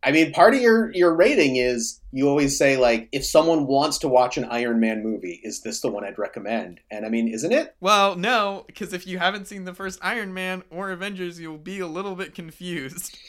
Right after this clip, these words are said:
Speaker 2: <laughs>
Speaker 1: <laughs>
Speaker 2: I don't know. This might be a, on its own. But yeah, I think this is the best Iron Man movie,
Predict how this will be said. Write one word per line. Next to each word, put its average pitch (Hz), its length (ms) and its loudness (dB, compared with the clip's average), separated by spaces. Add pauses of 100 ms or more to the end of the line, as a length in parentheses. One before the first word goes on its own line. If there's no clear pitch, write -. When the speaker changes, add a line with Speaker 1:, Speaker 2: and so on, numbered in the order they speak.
(160)
Speaker 2:
<laughs> - 40 -8
Speaker 1:
<laughs> - 140 -8
Speaker 2:
I - 1300 0
don't 220 160 -2
know. 220 180 -2
This 180 220 -4
might 185 240 -6
be 180 100 -8
a, 170 200 -6
on 156 180 -2
its 151 160 -10
own. 170 200 -6
But 147 140 -8
yeah, 170 220 2
I 131 80 -4
think 208 220 -10
this 269 180 -10
is 190 160 -12
the 190 100 -8
best 170 420 -6
Iron 165 440 -6
Man 131 260 -8
movie, 113 500 -12